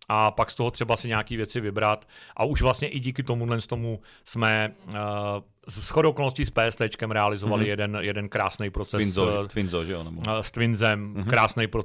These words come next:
Speaker 1: no, skrá-, krásný projekt prostě, eh, digitalizace, eh,
Speaker 2: Mhm.
Speaker 1: vlastně digitálního dvojčete skladu.
Speaker 2: Jo, jo.
Speaker 1: Podle mě jako úplně super, super
Speaker 2: Mhm,
Speaker 1: projekt, který
Speaker 2: mhm.
Speaker 1: se prostě povedl.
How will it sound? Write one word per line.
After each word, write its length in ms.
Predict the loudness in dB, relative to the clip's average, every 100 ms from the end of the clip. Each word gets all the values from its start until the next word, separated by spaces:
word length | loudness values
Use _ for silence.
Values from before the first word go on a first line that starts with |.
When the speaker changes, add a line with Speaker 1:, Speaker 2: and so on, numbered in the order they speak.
| -2
Speaker 1:
no, 140 | -2
skrá-, 260 | -2 0 0
krásný 400 | 0 -2 0 -4
projekt 360 | -4 -2 -2 -4
prostě, 420 | -8 -8 -4 -6 -6
eh, 380 | -8 -6 -4 -4
digitalizace, 880 | -4 -6 -4 -4 -4 -4 -2 -2 -2 -4
eh, 40 | -10
Speaker 2:
Mhm. 440 | -8 -8 -6 -2
Speaker 1:
vlastně 260 | -2 -2 -4
digitálního 640 | -6 -6 -4 -2 -2 -4
dvojčete 420 | -6 -8 -6 -6
skladu. 420 | -4 -2 -2 -4 -8 -20 -20 -20 -20 -6
Speaker 2:
Jo, 60 | -4
jo. 120 | -4 -4
Speaker 1:
Podle 180 | -2 0
mě 200 | 0 -2 -4 -10
jako 180 | -8 -8
úplně 280 | -4 -2 -2
super, 340 | -4 -4 -4 -4
super 280 | -8 -8 -2
Speaker 2:
Mhm, 60 |
Speaker 1:
projekt, 260 | 0 0 -2
který 160 | -6 -4
Speaker 2:
mhm. 80 | -4
Speaker 1:
se 80 | -6
prostě 260 | -10 -12
povedl. 320 | -12 -12 -14